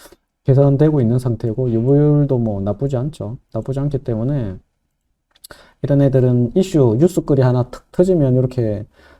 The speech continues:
천구백만 주 터졌죠. 뭐 이천삼백만 주 돌아다니고 있는데 한 천구백만 주 터지면서 이렇게 불기둥을 세울 수 있습니다. 그렇기 때문에 눌림목을 잘 활용을 해서 꾸준하게 목표가, 목표가나 뭐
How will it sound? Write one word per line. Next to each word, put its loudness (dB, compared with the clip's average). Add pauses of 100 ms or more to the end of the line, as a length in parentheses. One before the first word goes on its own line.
천구백만 2
주 0
터졌죠. -8 (300)
뭐 -4
이천삼백만 6
주 4
돌아다니고 4
있는데 -4
한 -6
천구백만 0
주 -4
터지면서 -2
이렇게 -6
불기둥을 2
세울 -2
수 -10
있습니다. -6 (400)
그렇기 -6
때문에 -4
눌림목을 4
잘 -2
활용을 -2
해서 -6 (380)
꾸준하게 2
목표가, 0
목표가나 2
뭐 -6